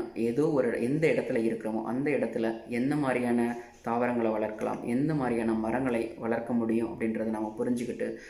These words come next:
முடிஞ்ச வரைக்கும் நம்ம பிளாஸ்டிக் யூஸ் பண்ண, யூஸ் பண்றதை தவிர்த்து, நம்ம போற வர இடங்கள்ல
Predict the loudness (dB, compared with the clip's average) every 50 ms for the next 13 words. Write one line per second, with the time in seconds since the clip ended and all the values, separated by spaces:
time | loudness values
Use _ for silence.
0 | -20 -20 -20 -12 -6 -4 -2 0 2 2 4 4 4 4 4 2 2 0 0 -2
1 | -2 -2 -2 -8 -14 -18 -10 -4 -2 0 0 0 -2 -4 -8 -12 -16 -20 -20 _
2 | -4 -2 -2 -2 -2 -2 -6 -4 -2 -2 -2 -2 -4 -4 -2 0 0 2 2 0
3 | 0 0 -2 -2 -4 -2 -2 -2 -2 -2 -2 -4 -4 -4 -2 -2 0 2 0 0
4 | 0 0 -2 -2 -2 -4 -10 -18 -20 -14 -8 -4 -2 0 0 0 0 0 -2 -4
5 | -6 -8 -6 0 0 2 2 2 2 2 2 2 0 0 2 2 2 2 2 2
6 | 0 0 0 -2 -2 -2